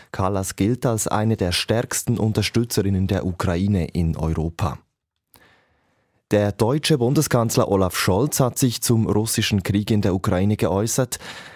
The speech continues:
Nur wenn sich Russland aus der Ukraine zurückziehe, seien Friedensverhandlungen möglich, sagt Scholz gegenüber dem U-S-Sender C N N.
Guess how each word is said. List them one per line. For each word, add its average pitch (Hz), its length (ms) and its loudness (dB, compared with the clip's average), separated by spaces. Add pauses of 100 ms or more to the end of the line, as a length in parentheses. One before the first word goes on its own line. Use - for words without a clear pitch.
(120)
Nur 131 300 2
wenn 123 160 2
sich 113 260 0
Russland 117 480 0
aus 95 200 -2
der 95 140 0
Ukraine 104 480 0
zurückziehe, 101 840 0
seien 90 420 0
Friedensverhandlungen 104 960 0
möglich, 80 500 -2
sagt - 360 -4
Scholz 113 320 -2
gegenüber 101 420 0
dem 90 260 0
U-S-Sender 87 720 0
C 92 260 0
N 95 140 2
N. 73 240 -4